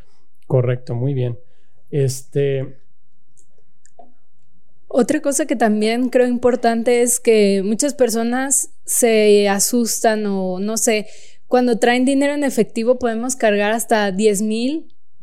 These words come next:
Speaker 2: hasta diez mil dólares en efectivo, o no solo en efectivo,
Speaker 1: Ujú.
Speaker 2: sino también algún título de crédito, cheque o de alguna manera. Es importante que si se excede esta cantidad lo declaremos,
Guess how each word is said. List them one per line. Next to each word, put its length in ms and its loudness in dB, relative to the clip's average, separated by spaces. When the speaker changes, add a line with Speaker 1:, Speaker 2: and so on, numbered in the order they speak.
Speaker 2:
hasta 260 4
diez 220 6
mil 220 0
dólares 480 4
en 80 -2
efectivo, 640 0
o 360 2
no 180 0
solo 200 2
en 60 2
efectivo, 440 2
Speaker 1:
Ujú. 60 2
Speaker 2:
sino 280 -4
también 380 -4
algún 300 -4
título 340 -2
de 120 -2
crédito, 460 -2
cheque 720 -4
o 260 -2
de 100 -2
alguna 300 -2
manera. 520 -6
Es 160 2
importante 580 0
que 140 0
si 160 -2
se 100 2
excede 340 4
esta 240 2
cantidad 480 2
lo 160 2
declaremos, 840 0